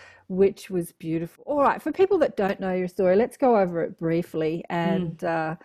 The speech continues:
Speaker 1: 'cause you had an N D E, you had a near-death experience during the
Speaker 2: Yeah.
Speaker 1: accident, didn't you?
Speaker 2: I call it a D E.
Speaker 1: A
Speaker 2: <laughs>
Speaker 1: D E,
Speaker 2: I call
Speaker 1: a
Speaker 2: it a death
Speaker 1: death
Speaker 2: experience.
Speaker 1: experience.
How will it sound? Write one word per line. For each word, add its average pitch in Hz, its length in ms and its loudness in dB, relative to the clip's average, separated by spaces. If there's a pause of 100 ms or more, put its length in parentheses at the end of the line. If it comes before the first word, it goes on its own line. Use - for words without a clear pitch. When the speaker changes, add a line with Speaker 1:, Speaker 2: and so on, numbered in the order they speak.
(300)
Speaker 1:
'cause 247 140 -4
you 254 80 -4
had 349 140 -6
an 247 240 -6 (100)
N 202 160 -2
D 165 200 -2
E, 226 140 -2
you 135 60 -6
had 226 140 -6
a 233 40 -4
near-death 180 420 -6
experience - 600 -10
during 170 280 -6
the 160 60 -8
Speaker 2:
Yeah. 170 80 -8
Speaker 1:
accident, 170 400 -10
didn't 202 260 -10
you? - 220 -10
Speaker 2:
I 240 80 -8
call 339 320 -6
it 277 80 -6
a 185 100 -4
D 160 220 -10
E. 156 680 -8 (320)
Speaker 1:
A 185 60 2
Speaker 2:
<laughs> 330 100 4
Speaker 1:
D 392 120 2
E, - 180 -2
Speaker 2:
I - 120 -4
call 415 200 6
Speaker 1:
a - 40 2
Speaker 2:
it 320 40 2
a 269 100 0
death 202 380 4
Speaker 1:
death - 180 -6
Speaker 2:
experience. 170 100 -6
Speaker 1:
experience. 165 760 -4